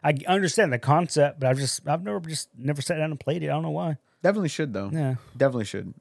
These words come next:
Speaker 2: Uh, next time, I mean, next time the Steam sale's up, pick up
Speaker 1: Just
Speaker 2: the
Speaker 1: get
Speaker 2: orange
Speaker 1: it.
Speaker 2: box
Speaker 1: I don't know what
Speaker 2: on,
Speaker 1: that means.
Speaker 2: uh, well, it's the, it's, like, all the Steam games for, like, five bucks. So they
Speaker 1: Mm.
Speaker 2: give you Half-Life, all the Half-Lives.
Speaker 1: Oh, okay, okay,
Speaker 2: And
Speaker 1: okay.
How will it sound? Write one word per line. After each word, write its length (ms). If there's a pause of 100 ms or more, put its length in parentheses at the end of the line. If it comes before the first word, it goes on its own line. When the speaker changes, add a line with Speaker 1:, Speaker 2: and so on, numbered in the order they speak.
Speaker 2:
Uh, 420
next 220
time, 300 (180)
I 20
mean, 320
next 200
time 120
the 60
Steam 220
sale's 280
up, 180 (380)
pick 140
up 60
Speaker 1:
Just 60
Speaker 2:
the 80
Speaker 1:
get 80
Speaker 2:
orange 180
Speaker 1:
it. 40
Speaker 2:
box 480 (480)
Speaker 1:
I 60
don't 80
know 60
what 80
Speaker 2:
on, 100
Speaker 1:
that 120
means. 120
Speaker 2:
uh, 60 (640)
well, 140
it's 160 (160)
the, 200 (640)
it's, 140
like, 180
all 160
the 100
Steam 260
games 540
for, 100
like, 140
five 300
bucks. 300 (320)
So 80
they 60
Speaker 1:
Mm. 40
Speaker 2:
give 100
you 100
Half-Life, 420
all 140
the 100
Half-Lives. 540 (480)
Speaker 1:
Oh, 300
okay, 160
okay, 220
Speaker 2:
And 80
Speaker 1:
okay. 80